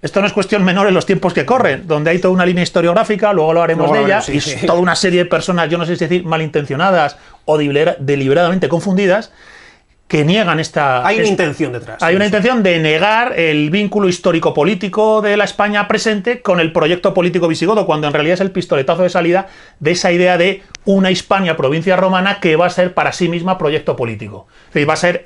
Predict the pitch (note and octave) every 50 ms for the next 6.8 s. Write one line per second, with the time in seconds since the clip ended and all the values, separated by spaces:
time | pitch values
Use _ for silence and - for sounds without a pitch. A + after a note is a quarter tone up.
0 | - - F#3 F#3+ F#3 F#3 F#3 F#3+ F#3+ F#3 F#3 F3 E3+ F3 F3 F3+ E3+ F3 F3 G3+
1 | F#3+ F#3+ G3+ G#3+ G#3+ - - - F#3 G3 G3+ G3+ - E3 D#3 D#3+ E3 C#3+ C3 C3+
2 | D3 F3 F3 E3+ F3 F#3+ G3 F#3+ - - - - - E3+ D#3+ D#3 D3 C#3+ C3+ D3
3 | D#3 D#3+ D#3+ D#3+ E3 E3+ E3+ - D#3+ D3+ E3+ F#3+ G#3 G#3 - - - _ _ _
4 | - E3 F#3 F#3 F3+ D#3 C#3+ C3+ B2 A#2+ A#2+ A#2+ A#2+ A#2+ A#2 A#2 G#2+ - A#2+ A#2
5 | A2+ C3 C3 - E3 D3 D3+ D3+ D#3+ D3+ D#3 D#3 D#3 D#3+ F3 F3+ A3 A3 - E3
6 | C#3 C3 A#2+ A#2 A2 - A2+ - C3+ C3+ D3 C#3 - E3+ F3+